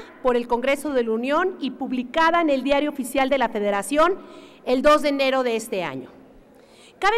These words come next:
mencionar que con esa reestructuración de la Administración Pública Federal, sedatu, se le asignaron nuevas atribuciones, además de las relacionadas con la materia agraria, las relativas a la materia de asentamientos humanos,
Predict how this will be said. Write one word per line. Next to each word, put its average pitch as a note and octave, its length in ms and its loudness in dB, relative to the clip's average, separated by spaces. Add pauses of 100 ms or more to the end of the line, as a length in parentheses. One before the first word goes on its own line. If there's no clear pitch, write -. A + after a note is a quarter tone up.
mencionar B3+ 600 2 (520)
que D4+ 160 0
con D4+ 180 4
esa G4 220 0
reestructuración C4+ 1040 0
de D#4 60 4
la D4 80 2
Administración A#3 640 -2
Pública C#4 400 -2
Federal, G3+ 520 -2 (140)
sedatu, A3 720 -2 (540)
se E4 240 2
le D#4+ 100 6
asignaron F#4+ 540 2
nuevas G4 320 4
atribuciones, E4+ 840 0
además C4+ 440 2
de F4 60 0
las D#4+ 120 2
relacionadas B3 760 0
con A#3 140 0
la G#3+ 80 -2
materia G#3+ 380 -2
agraria, D4+ 420 2 (800)
las G#3+ 200 -4
relativas A3 760 0 (160)
a A3+ 80 2
la A#3 100 2
materia D4 440 2
de D#4+ 60 4
asentamientos A3 760 -2
humanos, F#3 560 -4